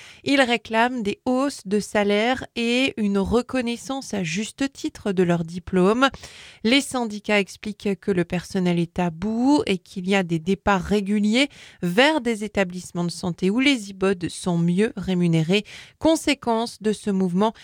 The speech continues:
eh bien, la moitié des opérations programmées a dû être supprimée.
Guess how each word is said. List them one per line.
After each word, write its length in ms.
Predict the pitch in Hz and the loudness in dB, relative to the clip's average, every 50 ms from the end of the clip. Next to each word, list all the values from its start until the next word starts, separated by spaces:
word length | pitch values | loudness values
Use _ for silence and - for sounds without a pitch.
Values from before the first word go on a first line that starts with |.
| - - - - | -20 -12 -4 -2
eh 100 | 202 196 | 0 0
bien, 160 | 180 214 208 | 2 2 2
la 100 | 196 190 | 2 2
moitié 540 | 190 208 226 226 - - - - 214 214 208 | 2 2 2 0 0 -4 -8 -8 -6 -4 -2
des 200 | 185 196 185 180 | -2 0 0 0
opérations 600 | 170 170 - 190 165 160 160 - - - 202 190 | 0 0 0 -2 -2 -2 -2 -4 -6 -6 -6 -6
programmées 680 | - - - 214 202 190 180 175 170 175 190 214 220 - | -6 -4 -2 -2 -2 0 0 0 2 2 2 0 0 0
a 100 | - 170 | -2 -2
dû 180 | 165 156 170 190 | -2 0 0 0
être 280 | 226 226 - - - 175 | 0 0 0 -4 -8 -8
supprimée. 720 | - - - 302 - - - - 180 - - - - | -6 -4 -6 -6 -4 -4 -4 -2 -2 -2 -2 -6 -8